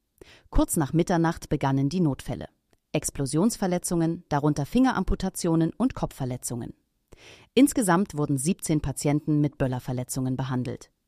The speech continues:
Weber operierte bis zum Vormittag fünf Patienten, darunter ein zehnjähriges Kind.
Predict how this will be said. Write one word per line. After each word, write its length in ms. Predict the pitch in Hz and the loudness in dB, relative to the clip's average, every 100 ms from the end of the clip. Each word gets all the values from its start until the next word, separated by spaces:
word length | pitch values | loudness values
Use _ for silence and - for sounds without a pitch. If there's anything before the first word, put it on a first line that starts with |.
| _ - - - | _ -20 -20 -10
Weber 380 | 139 151 156 220 | 2 4 4 2
operierte 460 | 170 160 151 160 165 | 2 0 2 0 0
bis 160 | 143 - | -4 -2
zum 160 | 135 | -4
Vormittag 580 | - 151 156 151 151 151 | 2 4 4 2 -2 -4
fünf 320 | - 214 - | 4 4 4
Patienten, 600 | - - 151 202 262 285 285 - | -4 0 0 2 0 -2 -2 -4
darunter 340 | 151 262 294 | 2 2 2
ein 100 | 254 | -2
zehnjähriges 680 | - 170 160 160 175 196 - | 0 2 2 0 -4 -6 -6
Kind. 300 | 139 - | -6 -8